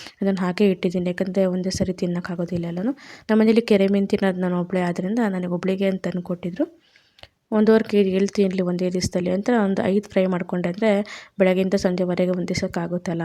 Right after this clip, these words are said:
ಅಂತ. ನೋಡಿ, ಈ ರೀತಿಯಾಗಿ ಉಳ್ಳಾಡಿಸ್ಬಿಟ್ಟು, ಈಗ ರವೆಯಲ್ಲಿ ಉಳ್ಳಾಡಿಸ್ಬಿಟ್ಟು ಹೀಗೆ ಇಡ್ತಾಯಿದ್ದೀನಿ. ಹಾಗೆ ಇದೇ ರೀತಿಯಾಗಿ ಸಹ ನಾನಿಲ್ಲಿ, ಆ, ನಮ್ಮ ಸಮುದ್ರದ ಬೆಳಂಜೆ ಇತ್ತಲ್ಲ,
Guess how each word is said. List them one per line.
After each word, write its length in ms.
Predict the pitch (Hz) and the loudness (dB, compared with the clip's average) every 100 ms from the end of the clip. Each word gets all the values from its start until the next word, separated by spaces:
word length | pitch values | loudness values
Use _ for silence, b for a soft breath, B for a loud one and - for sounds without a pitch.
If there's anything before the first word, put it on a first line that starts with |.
| 170 | -4
ಅಂತ. 140 | 170 254 330 _ b b b b _ - | -4 -4 -4 _ b b b b _ -4
ನೋಡಿ, 200 | 196 262 302 - 190 | 0 0 0 -2 0
ಈ 20 | 190 | 0
ರೀತಿಯಾಗಿ 380 | 190 - 190 185 254 | 0 -2 -2 0 0
ಉಳ್ಳಾಡಿಸ್ಬಿಟ್ಟು, 600 | 196 185 180 - 190 247 440 - _ - 196 | 0 0 -4 -6 -4 -2 -2 -4 _ -10 -4
ಈಗ 100 | 208 202 | -2 0
ರವೆಯಲ್ಲಿ 340 | 180 185 190 175 | 2 2 0 0
ಉಳ್ಳಾಡಿಸ್ಬಿಟ್ಟು 440 | 175 175 - 190 226 | -2 -4 -6 0 0
ಹೀಗೆ 120 | 180 175 | 0 -4
ಇಡ್ತಾಯಿದ್ದೀನಿ. 440 | - 170 175 269 - B B B - | -4 -2 0 0 -2 B B B 0
ಹಾಗೆ 200 | 226 269 - | 4 4 4
ಇದೇ 160 | 196 220 233 | 4 4 4
ರೀತಿಯಾಗಿ 380 | 214 214 202 190 - | 2 2 2 2 -4
ಸಹ 100 | 190 302 349 202 | -2 -2 0 0
ನಾನಿಲ್ಲಿ, 340 | 190 196 330 - b b b b - | 0 2 0 -2 b b b b 0
ಆ, 40 | 226 214 202 196 196 196 202 | 2 4 2 0 -2 -2 0
ನಮ್ಮ 120 | 202 202 | 0 2
ಸಮುದ್ರದ 420 | 208 220 214 202 185 | 2 4 4 2 2
ಬೆಳಂಜೆ 320 | 190 196 196 | 2 2 2
ಇತ್ತಲ್ಲ, 220 | 190 220 | 2 2